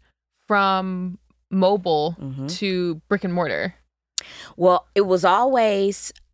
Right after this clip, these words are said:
Speaker 2: um, the goal to have a brick and mortar. Um, that actually was the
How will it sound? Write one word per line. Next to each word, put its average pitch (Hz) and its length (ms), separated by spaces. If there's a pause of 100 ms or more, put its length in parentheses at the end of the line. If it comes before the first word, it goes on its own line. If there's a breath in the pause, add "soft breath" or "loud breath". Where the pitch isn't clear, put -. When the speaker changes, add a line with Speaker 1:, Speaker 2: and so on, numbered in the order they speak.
(120)
Speaker 2:
um, 165 440
the 170 180
goal 175 460
to 165 100
have 147 240
a 143 60
brick 143 260
and 143 80
mortar. 143 440 (140)
Um, 151 200
that 160 260
actually 156 400
was 151 260
the 151 120